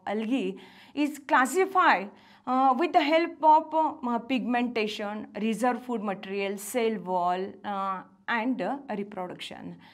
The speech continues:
These, uh, all the classes are one by one. Uh, these, uh, according to the F E Frist in nineteen thirty-five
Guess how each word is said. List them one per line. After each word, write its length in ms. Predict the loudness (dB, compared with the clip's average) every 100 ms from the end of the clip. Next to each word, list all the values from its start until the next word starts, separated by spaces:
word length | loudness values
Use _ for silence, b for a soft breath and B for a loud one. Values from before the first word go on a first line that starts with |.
| B B B
These, 380 | -2 2 2 4
uh, 240 | 4 6 4 8
all 300 | 8 8 2
the 100 | 0
classes 440 | 2 0 -2 -2
are 160 | -2 -2
one 200 | -4 -4
by 160 | -4
one. 220 | 0 0 0 B B _ -10
Uh, 600 | -6 -2 0 2 0 -2 -2
these, 240 | -2 0
uh, 360 | 2 2 0 -2 -4
according 480 | 0 0 2 0 0
to 120 | -2
the 220 | -2 -2 -2
F 220 | -4 -2
E 120 | -6 -10
Frist 440 | -4 -2 -2 -6
in 360 | -6 -4 -2 -2
nineteen 500 | -4 -4 -4 -4 -2
thirty-five 680 | -4 -4 -6 0 0 0